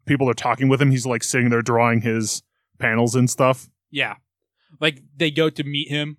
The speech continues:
Speaker 2: like, and ask his parents if it's okay to move to Tokyo, and he's not engaged 'cause he's just drawing manga
Speaker 1: Yep.
Speaker 2: the entire time.
Speaker 1: He's still somewhat paying attention, but it's, like, that autistic level of, like, "I'm just making manga." And, like, he's not making eye contact or really acknowledging you, even though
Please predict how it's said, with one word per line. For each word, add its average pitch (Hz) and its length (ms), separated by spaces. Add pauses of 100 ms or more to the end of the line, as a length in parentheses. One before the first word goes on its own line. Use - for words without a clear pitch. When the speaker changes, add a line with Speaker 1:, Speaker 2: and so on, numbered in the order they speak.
(100)
Speaker 2:
like, 123 200
and 127 220 (160)
ask 127 220
his 131 120
parents 139 300
if 127 100
it's 127 140
okay 127 200
to 127 80
move 127 180
to 120 80
Tokyo, 139 500 (160)
and 135 80
he's 147 160 (120)
not 156 220
engaged 135 460
'cause 131 140
he's 127 160
just 123 240
drawing 120 380
manga 117 440 (160)
Speaker 1:
Yep. 131 140
Speaker 2:
the 127 40
entire 131 320
time. 139 360
Speaker 1:
He's 180 160
still 240 160
somewhat 143 480
paying 151 200
attention, 147 460
but 120 180
it's, 110 200
like, 127 160
that 113 200 (360)
autistic 123 580
level 127 460
of, 113 180
like, 110 260
"I'm 131 140
just 139 220
making 123 340
manga." 131 420 (440)
And, 117 280
like, 113 220
he's 127 140
not 123 260 (100)
making 110 300
eye 170 140
contact 170 640
or 117 60
really 131 320
acknowledging 127 500
you, 131 200
even 123 280
though 120 260